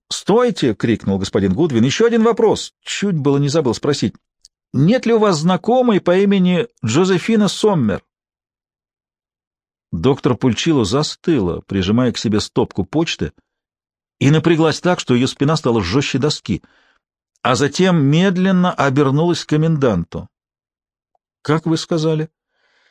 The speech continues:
«Почтальон спросил, не вы ли это?» Но я ответил: «Нет, ее фамилия Пульчило». «А с чего, с чего вдруг он спросил об этом?»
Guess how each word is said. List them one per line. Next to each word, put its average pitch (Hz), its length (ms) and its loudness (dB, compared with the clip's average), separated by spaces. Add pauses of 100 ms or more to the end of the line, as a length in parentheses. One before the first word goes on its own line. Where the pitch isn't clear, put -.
(840)
«Почтальон 220 500 2
спросил, 175 460 0
не 151 140 2
вы 247 120 -2
ли 269 100 -2
это?» - 320 -4 (720)
Но 110 100 0
я 214 160 4
ответил: 185 340 0
«Нет, 175 320 2
ее 214 140 2
фамилия 220 380 2
Пульчило». 165 600 0 (840)
«А 107 120 -2
с 104 40 -4
чего, 156 560 -4 (840)
с - 80 -10
чего 170 440 0
вдруг 131 280 0
он 123 80 2
спросил 139 400 -2
об 113 100 0
этом?» 98 260 -4